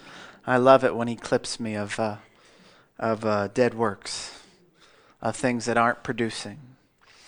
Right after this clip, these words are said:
So there is a repetition that keeps you bound up and keeps you useless and keeps you in dead works. And the Holy Ghost will remove you of those things.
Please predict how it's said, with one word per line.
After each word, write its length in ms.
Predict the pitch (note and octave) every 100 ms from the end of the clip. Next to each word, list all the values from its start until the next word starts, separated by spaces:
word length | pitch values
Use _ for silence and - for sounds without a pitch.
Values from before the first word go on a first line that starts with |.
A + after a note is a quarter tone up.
| - - - - - - -
So 160 | C#3+
there 180 | C#3+ E3
is 200 | G3+ F3+
a 60 | D#3+
repetition 800 | E3 D#3+ D#3+ E3+ D#3 - C3+ C3
that 140 | C3+
keeps 280 | - D3 -
you 60 | B2+
bound 420 | C3+ C3+ C#3 C3+
up 260 | C3+ C3
and 120 | B2 A2+
keeps 300 | C#3+ B2 C3+
you 80 |
useless 640 | A#2+ B2 B2 - A#2+ - B2
and 100 | A2+
keeps 340 | B2 - -
you 200 | A#2+ A2+ - - _
in 160 | B2 A#2
dead 200 | A#2+ A2+
works. 540 | A2+ A2 G#2 - -
And 100 | A2+
the 40 | A2+
Holy 240 | C3 B2
Ghost 320 | B2 B2 -
will 100 | B2+
remove 420 | A#2+ C3 C#3+ E3 C#3+
you 100 | A#2+
of 60 |
those 200 | A2+ G#2+
things. 520 | - G#2+ A2+ _ -